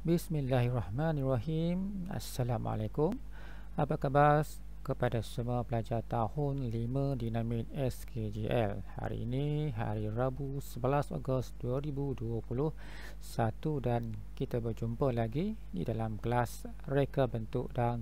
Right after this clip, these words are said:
teknologi R P T tahun lima. Jadi, untuk minggu ini, kita masih lagi berada di unit yang keempat, iaitu teknologi pertanian.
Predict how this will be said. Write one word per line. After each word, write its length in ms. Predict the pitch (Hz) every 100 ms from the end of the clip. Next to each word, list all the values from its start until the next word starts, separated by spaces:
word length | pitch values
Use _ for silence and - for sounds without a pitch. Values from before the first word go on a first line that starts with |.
| -
teknologi 800 | 123 - 117 117 117 117 151 180 - - - -
R 240 | 131 120
P 160 | - 117
T 320 | - 135 120
tahun 320 | 123 104 117
lima. 320 | 113 117 113 92 - - -
Jadi, 480 | - - 139 160 165 165 - - - - - - -
untuk 240 | - - 131
minggu 240 | 127 127
ini, 400 | 127 143 143 151
kita 240 | 123 -
masih 400 | 113 113 - 135
lagi 240 | 120 120 120
berada 400 | 120 131 117 120
di 160 | 117
unit 320 | 110 117 117 117
yang 240 | 113 107
keempat, 480 | - 113 - 151 214 - - - - 123
iaitu 320 | 110 123 117 127
teknologi 720 | - 120 117 117 113 160 160 - - - -
pertanian. 640 | 120 - 98 101 113 98